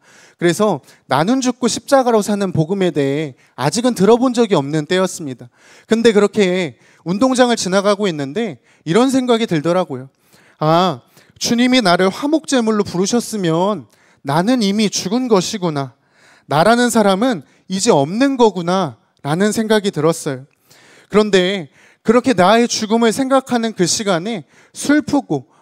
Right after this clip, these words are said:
마음이 안타깝고 억울한 것이 아니라 그 주님을 위해서, 나를 그렇게 사랑하신 그 예수님을 위해서 나도 같이 죽을 수 있다는 것이,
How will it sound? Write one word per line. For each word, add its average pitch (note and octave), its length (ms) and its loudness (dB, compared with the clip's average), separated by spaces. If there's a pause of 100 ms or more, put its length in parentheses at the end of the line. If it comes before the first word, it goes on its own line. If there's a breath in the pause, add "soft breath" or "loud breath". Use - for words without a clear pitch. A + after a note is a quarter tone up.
마음이 G3+ 380 2
안타깝고 F3+ 880 -2 (180)
억울한 A#3 520 2
것이 G#3 260 2
아니라 D#3+ 460 -2 (460 soft breath)
그 A#3+ 180 2
주님을 A#3 500 0
위해서, F3+ 400 -4 (340 soft breath)
나를 G#3+ 300 4
그렇게 A#3+ 300 2
사랑하신 C4 560 0
그 A3+ 100 2
예수님을 A#3+ 560 0
위해서 G3 440 -2 (260 soft breath)
나도 F3 320 0
같이 B3 260 2
죽을 G#3 300 -2
수 A3+ 120 -4
있다는 G3+ 380 0
것이, D#3+ 320 -6